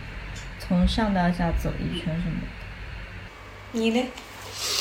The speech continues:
Speaker 1: 我想去，我最近想去瑞士，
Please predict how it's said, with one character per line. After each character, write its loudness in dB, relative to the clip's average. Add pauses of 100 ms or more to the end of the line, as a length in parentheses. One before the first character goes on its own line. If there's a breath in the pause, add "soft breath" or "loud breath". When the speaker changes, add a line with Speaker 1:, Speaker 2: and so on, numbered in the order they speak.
(1900)
Speaker 1:
我 6
想 8
去， 0 (420)
我 4
最 4
近 12
想 6
去 0
瑞 2
士， -4